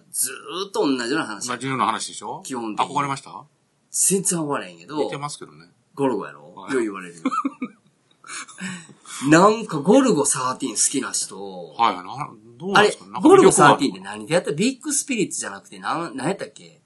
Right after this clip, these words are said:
Speaker 1: アクション、な-、
Speaker 2: アクションや。
Speaker 1: なんかその、
Speaker 2: はい。
Speaker 1: 少年漫画じゃないよね。
Speaker 2: 青年誌やったと思う。
Speaker 1: 青年誌やんな。
Speaker 2: はい、はい。
Speaker 1: あのー、ちょっとヤクザ系の漫画とかがあるような。
Speaker 2: あー。漫画娯楽みたいな？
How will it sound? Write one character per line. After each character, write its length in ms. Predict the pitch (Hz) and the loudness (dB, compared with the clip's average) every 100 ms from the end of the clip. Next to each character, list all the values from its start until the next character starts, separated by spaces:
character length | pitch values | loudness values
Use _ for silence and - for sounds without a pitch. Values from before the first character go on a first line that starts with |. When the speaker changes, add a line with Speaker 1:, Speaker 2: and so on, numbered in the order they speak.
| _ | _
Speaker 1:
ア 140 | - 196 | -2 -2
ク 120 | - | -2
シ 200 | - 254 | -2 0
ョ 60 | |
ン、 380 | 180 113 85 65 - _ - | 0 -2 -6 -18 -20 _ -14
な-、 100 | 131 | -8
Speaker 2:
ア 20 | |
ク 80 | 135 | -4
シ 100 | 202 | -2
ョ 80 | 190 | 0
ン 40 | |
や。 60 | 208 | 4
Speaker 1:
な 80 | 254 | 4
ん 40 | |
か 80 | 196 | 4
そ 120 | 160 | 0
の、 260 | 151 143 - - | 0 -2 -6 -4
Speaker 2:
は 220 | 120 101 | -2 -2
い。 60 | 87 | -2
Speaker 1:
少 380 | - 311 311 | 4 4 6
年 180 | 294 277 269 | 4 2 2
漫 480 | 262 262 254 220 214 160 | 2 2 -4 -10 -12 -8
画 100 | 131 | -6
じ 100 | 104 | -6
ゃ 20 | |
な 120 | 92 | -8
い 60 | 92 | -10
よ 100 | 101 | -6
ね。 240 | 220 156 | -4 -2
Speaker 2:
青 40 | 160 | -2
年 140 | 156 | -4
誌 140 | 123 101 | -4 -6
や 60 | |
っ 20 | - | -12
た 60 | |
と 80 | - | -10
思 80 | - | -2
う。 20 | |
Speaker 1:
青 60 | 254 254 | 2 2
年 160 | 233 165 | 2 0
誌 160 | - | -2
や 80 | - | -10
ん 40 | - | -2
な。 60 | |
Speaker 2:
は 80 | - | 0
い、 40 | 147 85 _ 92 | 0 -6 _ -20
は 100 | 82 | -20
い。 60 | 78 _ _ _ _ _ | -20 _ _ _ _ _
Speaker 1:
あ 200 | - 123 | -4 -2
の 80 | 117 | -2
ー、 800 | 113 107 104 101 98 95 95 92 - _ | -4 -4 -6 -10 -12 -16 -16 -18 -20 _
ち 80 | 185 | -6
ょ 20 | |
っ 40 | |
と 60 | 127 | -4
ヤ 180 | 117 156 | -4 -2
ク 120 | 156 | -2
ザ 160 | 151 151 | -2 -2
系 300 | 170 170 175 | -2 -2 -2
の 280 | 196 202 190 | -4 -4 -4
漫 280 | 110 101 | -4 -6
画 160 | 95 104 | -10 -12
と 120 | 95 | -12
か 140 | 87 87 | -20 -16
が 120 | 85 | -14
あ 60 | |
る 140 | 92 98 | -12 -10
よ 240 | 120 120 | -8 -8
う 40 | 101 | -8
な。 460 | 92 92 92 87 | -8 -6 -6 -8
Speaker 2:
あ 60 | 85 _ _ _ _ _ _ _ _ _ _ _ _ _ 95 | -12 _ _ _ _ _ _ _ _ _ _ _ _ _ _
ー。 20 | |
漫 200 | 92 98 | -16 -14
画 120 | 101 | -14
娯 140 | 98 113 | -6 -4
楽 220 | 101 - | -4 -8
み 100 | 82 | -20
た 80 | 80 | -20
い 60 | 78 | -20
な？ 140 | 101 | -20